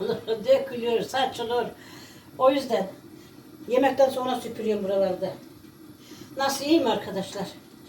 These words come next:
Arkadaşlarım, görüşürük. Benden bugünlük bu kadar olsun. Evet, yemeğimiz pişti.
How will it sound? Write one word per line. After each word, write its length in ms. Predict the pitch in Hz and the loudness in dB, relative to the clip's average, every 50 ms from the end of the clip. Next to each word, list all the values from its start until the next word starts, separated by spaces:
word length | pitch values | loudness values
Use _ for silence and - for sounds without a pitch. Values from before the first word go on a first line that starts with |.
| - - - - - - - | -20 -20 -20 -20 -18 -4 0
Arkadaşlarım, 720 | 254 277 277 294 285 269 262 254 - 254 247 240 233 226 | 2 2 2 2 2 2 0 0 0 -2 -2 -2 0 2
görüşürük. 520 | 262 269 262 262 - 277 269 254 247 240 - - - - - - - - - - - - - - - - - - - - - - - - - - - - 254 | 2 2 2 0 -2 -4 -4 -4 -4 -6 -8 -10 -18 -20 -20 -20 -20 -20 -20 -20 -20 -20 -20 -20 -20 -20 -20 -20 -20 -20 -20 -20 -20 -20 -20 -20 -2 4 6
Benden 320 | 294 311 294 302 294 285 | 8 8 8 6 4 2
bugünlük 400 | 233 - 285 277 277 269 269 269 | 0 -2 -2 -2 -2 -2 -4 -4
bu 100 | 269 262 | -2 0
kadar 260 | 277 277 262 254 233 | 0 2 2 2 0
olsun. 240 | 226 220 214 - 262 262 254 | 0 -2 -2 -4 -8 -4 -2
Evet, 200 | 226 220 220 - | -2 -2 -2 -2
yemeğimiz 560 | 339 349 320 285 247 226 220 226 240 247 - - | 0 2 4 4 6 4 4 2 0 -2 -6 -8
pişti. 500 | 277 254 - - - - 180 175 185 | -10 -10 -10 -10 -8 -6 -4 -4 -4